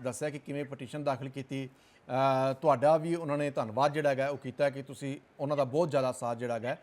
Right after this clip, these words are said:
ਉਹ ਦਿੱਤਾ ਹੈ। ਅ, ਪਰ ਤੁਸੀਂ ਸੁਪਰੀਮ ਕੋਰਟ ਦੇ ਵਿੱਚ ਇਹ ਕੇਸ ਲੜਿਆ। ਮੈਂ ਤੁਹਾਡੇ ਤੋਂ ਜਾਣਨਾ ਚਾਹੁੰਦਾ ਕਿ ਸੁਪਰੀਮ ਕੋਰਟ ਦੇ ਅੰਦਰ ਜਦੋਂ ਤੁਸੀਂ ਕੇਸ ਲੜਿਆ ਤਾਂ ਕੀ ਕੁਝ ਦਲੀਲਾਂ, ਕਿਸ ਤਰ੍ਹਾਂ ਦੀਆਂ ਚੁਣੌਤੀਆਂ ਦਾ ਸਾਹਮਣਾ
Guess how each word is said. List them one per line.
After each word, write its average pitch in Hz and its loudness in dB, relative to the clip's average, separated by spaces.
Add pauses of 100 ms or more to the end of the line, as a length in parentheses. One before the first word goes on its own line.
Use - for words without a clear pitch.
(380)
ਉਹ 220 8
ਦਿੱਤਾ 208 2
ਹੈ। 113 2 (360)
ਅ, - 10
ਪਰ 240 8
ਤੁਸੀਂ 277 -2
ਸੁਪਰੀਮ 214 -4
ਕੋਰਟ 233 -2
ਦੇ 247 -2
ਵਿੱਚ 247 -6
ਇਹ 226 0
ਕੇਸ 202 2
ਲੜਿਆ। 175 6
ਮੈਂ 190 0
ਤੁਹਾਡੇ 190 2
ਤੋਂ 220 -2
ਜਾਣਨਾ 196 2
ਚਾਹੁੰਦਾ 170 0
ਕਿ 180 -10
ਸੁਪਰੀਮ 185 -6
ਕੋਰਟ 214 -2
ਦੇ 208 2 (120)
ਅੰਦਰ 156 2
ਜਦੋਂ 170 -4
ਤੁਸੀਂ 185 -8
ਕੇਸ 170 2
ਲੜਿਆ 143 4
ਤਾਂ 160 -2
ਕੀ 240 -8
ਕੁਝ 214 0 (300)
ਦਲੀਲਾਂ, 165 2 (320)
ਕਿਸ 247 4
ਤਰ੍ਹਾਂ 254 4
ਦੀਆਂ 247 4
ਚੁਣੌਤੀਆਂ 196 2
ਦਾ 196 4
ਸਾਹਮਣਾ 190 2